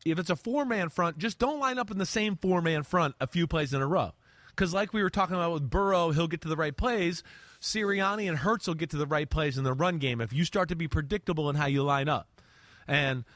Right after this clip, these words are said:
that's, to me, another angle you can do, too. You gotta change. You can't play shade nose and a three technique.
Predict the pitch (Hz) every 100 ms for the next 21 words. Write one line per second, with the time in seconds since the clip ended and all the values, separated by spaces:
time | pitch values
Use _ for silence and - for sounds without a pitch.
0 | - 143 196 240 - 202 208 196 180 175
1 | 175 156 165 165 160 156 160 151 147 139
2 | - 156 110 147 139 170 220 220 - 202
3 | 185 160 - 208 214 220 175 - - 190
4 | 196 180 170 170 165 143 131 180 185 -
5 | 123 127 92